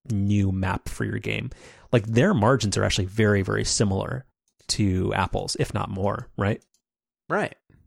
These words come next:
Speaker 1: But, uh, but I don't, but I don't care about that. Like, it, it, the App Store and app economics are so, like, orders of magnitude larger, and smartphones and access to information and services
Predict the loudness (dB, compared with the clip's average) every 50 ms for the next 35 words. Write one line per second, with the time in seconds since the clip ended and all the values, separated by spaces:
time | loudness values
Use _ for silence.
0 | -2 0 2 2 2 2 2 2 4 4 4 2 2 2 0 2 2 2 0 0
1 | -2 -4 -8 -8 -8 -6 -6 -4 -4 -4 -2 -2 -4 -4 -4 -4 -4 -2 2 2
2 | 2 2 2 -2 -2 -4 -10 -14 -16 -20 -20 -20 -20 -20 -14 -6 0 0 0 0
3 | 2 0 2 2 2 0 -2 -2 0 2 2 4 4 4 4 4 4 2 0 0
4 | 2 2 2 2 2 2 2 2 2 0 0 -2 -2 0 2 2 2 2 2 2
5 | 0 0 -2 -2 -2 0 0 -2 0 0 0 0 2 2 2 4 4 4 4 4
6 | 2 2 0 0 0 -2 -2 2 4 4 6 6 6 6 4 2 0 0 0 0
7 | 0 0 2 2 2 2 0 0 0 0 0 0 0 -2 -2 0 2 2 2 2
8 | 2 0 2 2 4 2 2 0 -6 _ _ _ _ _ -20 -8 -2 -2 0 0
9 | 0 0 2 4 4 4 2 2 2 2 4 4 4 4 2 0 0 -2 -6 -8
10 | -14 _ _ _ -20 _ -2 0 0 2 2 0 0 0 0 0 0 0 0 0
11 | -2 -2 -2 0 0 2 2 2 2 0 0 0 0 0 -2 0 0 0 0 0
12 | 0 2 2 2 2 0 -4